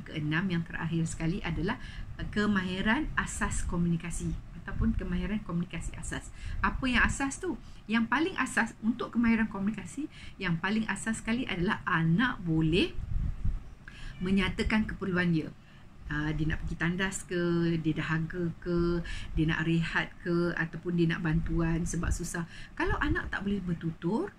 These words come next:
ada, um, cara lain untuk anak berkomunikasi al-, alternatif. Ah, satunya adalah menggunakan kad gambar. Kalau dia nak pergi tandas, dia tunjuk kad gambar, oh, cikgu tahu dia nak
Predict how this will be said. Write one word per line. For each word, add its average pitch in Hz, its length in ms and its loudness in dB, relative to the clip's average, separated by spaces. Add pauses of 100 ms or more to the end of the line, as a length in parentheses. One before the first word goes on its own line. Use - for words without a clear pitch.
(240)
ada, 220 640 0
um, 160 880 4
cara 175 320 2
lain 170 400 4
untuk 165 160 0
anak 160 400 2
berkomunikasi 165 720 0
al-, - 100 -4
alternatif. 170 560 -2 (460)
Ah, 160 160 4
satunya 202 480 2
adalah 175 240 0
menggunakan 160 500 2
kad 165 160 -8
gambar. 185 380 0
Kalau 202 160 -2
dia 208 160 2
nak - 100 -4
pergi 214 140 -2
tandas, 262 320 0
dia - 80 -2
tunjuk 196 240 -2
kad 175 100 -4
gambar, 214 380 2
oh, 170 80 -2
cikgu 165 320 -4
tahu 151 240 -4 (240)
dia 165 160 -2
nak - 80 -6